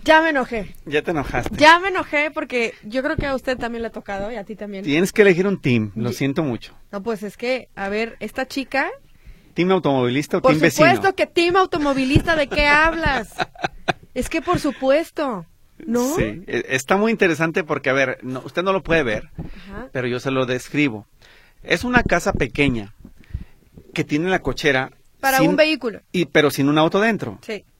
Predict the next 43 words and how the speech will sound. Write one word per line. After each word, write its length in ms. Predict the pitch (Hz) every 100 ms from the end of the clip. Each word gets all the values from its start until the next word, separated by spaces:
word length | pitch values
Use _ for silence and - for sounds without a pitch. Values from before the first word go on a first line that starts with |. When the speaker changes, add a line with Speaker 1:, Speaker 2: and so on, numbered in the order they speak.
| -
Speaker 2:
¿No? 240 | 151 196 -
O 40 |
sea, 120 | 113
Speaker 1:
Ujú. 80 | 123
Speaker 2:
quiere 140 | 160 190
decir 180 | 180
que 100 | - 170
su 100 | 131
espacio 320 | - 175 202
está 180 | - 180
libre. 360 | 156 117 - _ -
Speaker 1:
Ujú. 340 | 226 247 311
Speaker 2:
La 100 | -
joven 260 | 113 147 180
se 80 | 180
estaciona 440 | - 143 151 165 170
sin 340 | - 170 208
invadir 400 | 226 214 160 165
la 80 | 175
entrada 200 | 160 139
a 40 |
la 80 | 156
cochera. 420 | 180 - 151 131 -
Speaker 1:
Ujú. 540 | 202 220 214 220 262 392
Speaker 2:
Y 60 | 139
entonces 380 | 120 135 156 160
el 120 | 156
hombre 240 | 143 147 170
le 60 |
dice, 360 | 143 131 156 170 _ -
"Quita 240 | 139 175
tu 120 | 175 143
carro 220 | 147 165
porque 360 | 151 135 131 123
ya 120 | 135
viene 180 | 147 165
mi 60 | 143
papá", 300 | 127 151 156
y 80 | 135
él 100 | 135
se 100 | 170
estaciona 540 | 143 131 117 139 139
ahí. 300 | 143 180 156